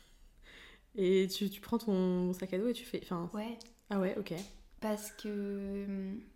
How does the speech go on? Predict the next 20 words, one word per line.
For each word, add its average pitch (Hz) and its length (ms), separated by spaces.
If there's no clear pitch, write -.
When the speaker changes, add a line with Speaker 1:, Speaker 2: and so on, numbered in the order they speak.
Speaker 2:
je 190 60
suis - 120
pas 262 80
une 254 120
fan 214 220
de 202 60
la 196 140
ville. 160 180
Donc, 202 420
visiter 208 360
des 202 120
villes 202 280
pour 190 140
visiter 180 280
des 190 120
villes, 190 340
flemme. 180 240
Speaker 1:
C'est - 140
vrai ? 185 240
Speaker 2:
Oui. 175 120